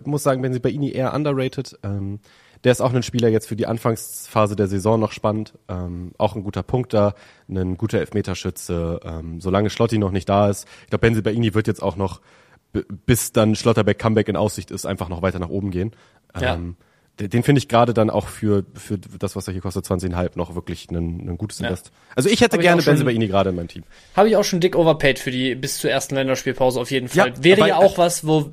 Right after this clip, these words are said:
Speaker 2: wenn, wenn Ford dann wirklich noch kommen sollte, du dir eine Option mehr für die Schiene holst und nicht mehr diese Situation hast wie letzte Saison, dass ein Bensebaini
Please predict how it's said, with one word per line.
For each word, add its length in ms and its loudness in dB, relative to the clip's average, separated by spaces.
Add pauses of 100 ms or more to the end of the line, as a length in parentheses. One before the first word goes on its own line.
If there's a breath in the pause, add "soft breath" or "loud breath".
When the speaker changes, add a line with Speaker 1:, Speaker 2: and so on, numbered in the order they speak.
Speaker 2:
wenn, 320 2
wenn 160 2
Ford 360 2
dann 140 2
wirklich 240 -4
noch 120 -4
kommen 220 0
sollte, 560 4
du 160 -4
dir 120 0
eine 160 2
Option 380 -2
mehr 300 2
für 140 -4
die 120 -4
Schiene 300 0
holst 360 4
und 100 0
nicht 160 -2
mehr 80 2
diese 220 -4
Situation 400 0
hast 120 -2
wie 60 -4
letzte 280 0
Saison, 260 2
dass 160 2
ein 120 0
Bensebaini 680 2